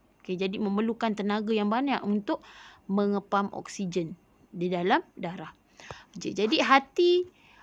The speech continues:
menghasilkan kolesterol untuk badan dan kolesterol terdapat dalam maka-, Nan.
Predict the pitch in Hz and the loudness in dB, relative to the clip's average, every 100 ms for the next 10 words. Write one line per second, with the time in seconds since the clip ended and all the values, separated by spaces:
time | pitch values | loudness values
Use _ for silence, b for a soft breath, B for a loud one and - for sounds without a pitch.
0 | b 208 262 254 247 - 262 254 247 240 | b 0 2 2 2 0 0 0 2 2
1 | 240 240 - 214 170 - - 208 208 - | 2 0 2 0 0 -6 -6 -2 -2 0
2 | 196 202 190 220 208 190 233 339 B B | 2 2 2 2 2 2 0 0 B B
3 | B B - 220 247 247 277 277 277 208 | B B -2 2 2 0 0 0 0 0
4 | 208 - - 196 196 214 190 190 294 370 | 2 0 -2 -2 0 -2 -2 0 0 0
5 | b b b _ - 165 151 | b b b _ -10 -10 -10